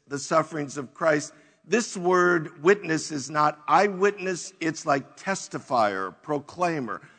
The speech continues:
a fellow proclaimer of the message of the suffering of Christ is what he's saying,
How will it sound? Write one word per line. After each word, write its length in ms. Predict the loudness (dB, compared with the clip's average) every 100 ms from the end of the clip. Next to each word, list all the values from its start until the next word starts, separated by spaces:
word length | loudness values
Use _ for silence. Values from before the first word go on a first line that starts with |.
| _
a 120 | -8
fellow 640 | -8 0 4 4 4 2 0
proclaimer 1120 | -4 -2 -2 -4 -6 -2 0 0 2 0 -2 -16 _ -2
of 160 | -2
the 80 | 0
message 600 | 2 2 2 -2 -6 -4
of 120 | -6
the 100 | -6
suffering 580 | -8 -4 -4 -4 -8 -8
of 180 | -10 _
Christ 560 | -2 0 0 -2 -12 -8
is 180 | -8 -4
what 160 | -4
he's 180 | -4 -4
saying, 480 | -2 0 2 0